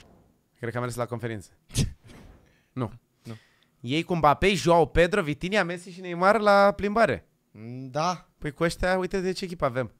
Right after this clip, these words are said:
Speaker 1: Uite-l pe Belodedici, ce rupe.
Speaker 2: Uh.
Speaker 1: Ia. Hai, mă, bate. Hai, mă, Steaua, mă. A, Mbappé.
Speaker 2: Da, mă, a fost la ea acasă. Hai să vedem returul la București.
Speaker 1: A intrat Piți în loc de Dybala.
Speaker 2: <laughs>
Speaker 1: Bă, e prea tare.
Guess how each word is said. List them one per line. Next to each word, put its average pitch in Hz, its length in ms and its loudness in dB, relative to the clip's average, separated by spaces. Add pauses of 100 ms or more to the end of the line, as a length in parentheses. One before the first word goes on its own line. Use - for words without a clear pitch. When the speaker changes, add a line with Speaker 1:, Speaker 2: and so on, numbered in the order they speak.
(100)
Speaker 1:
Uite-l 139 220 -6
pe 143 120 -10
Belodedici, 135 560 -4
ce - 160 -12
rupe. 101 340 -10
Speaker 2:
Uh. 120 540 -18 (1300)
Speaker 1:
Ia. 190 240 -2 (760)
Hai, 180 200 -2
mă, 156 100 0
bate. 135 400 2 (240)
Hai, 160 160 2
mă, 165 120 -2
Steaua, 131 300 0
mă. 110 100 -4 (560)
A, 156 540 8
Mbappé. 143 440 -2 (280)
Speaker 2:
Da, 151 240 -4
mă, 180 100 -4
a 151 80 -4
fost 151 300 -14
la 175 200 -6
ea 180 100 -6
acasă. 151 300 -14
Hai 147 100 -12
să 151 120 -18
vedem 190 200 -12
returul 160 340 -12
la 123 100 -6
București. 123 480 -10 (100)
Speaker 1:
A 120 100 -8
intrat 135 260 -4
Piți 170 200 -16
în 143 60 -14
loc 139 80 -12
de 123 80 -14
Dybala. 131 520 2 (580)
Speaker 2:
<laughs> 170 640 -6
Speaker 1:
Bă, 156 120 0
e 156 160 2
prea 127 200 -2
tare. 123 440 -2